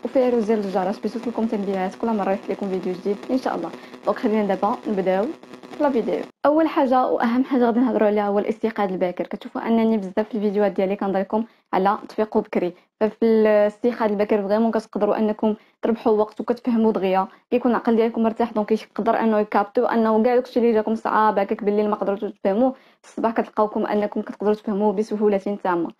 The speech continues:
دونك، بالنسبه للاشخاص اللي راهم كيف-، كيمشيو للمدرسه مع ثمانية، حنا نهضروا اون جينيرال اللي كيدخلوا للمدرسه مع ثمانية، حاولوا انكم تفيقوا مع السادسة ديال الصباح، هكا كتربحوا ساعه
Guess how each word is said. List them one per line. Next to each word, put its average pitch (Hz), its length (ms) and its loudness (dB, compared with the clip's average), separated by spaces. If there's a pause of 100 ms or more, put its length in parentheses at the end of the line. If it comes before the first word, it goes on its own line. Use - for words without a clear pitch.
(240)
دونك، 214 220 2
بالنسبه 247 320 2
للاشخاص 220 420 0
اللي 208 180 2
راهم 202 80 0
كيف-، 214 220 -2
كيمشيو 220 760 2
للمدرسه 220 300 0
مع 185 80 -2
ثمانية، 220 260 -2
حنا 202 140 -2
نهضروا 196 200 2
اون 214 160 2
جينيرال 196 320 2
اللي 196 120 0
كيدخلوا 208 500 0
للمدرسه 190 560 -4
مع 180 100 0
ثمانية، 196 380 -2 (280)
حاولوا 277 280 2
انكم 247 240 2
تفيقوا 240 300 -4
مع 190 60 2
السادسة 208 220 -4
ديال 190 140 0
الصباح، 208 340 -4
هكا 214 140 -2
كتربحوا 220 460 0
ساعه 214 480 0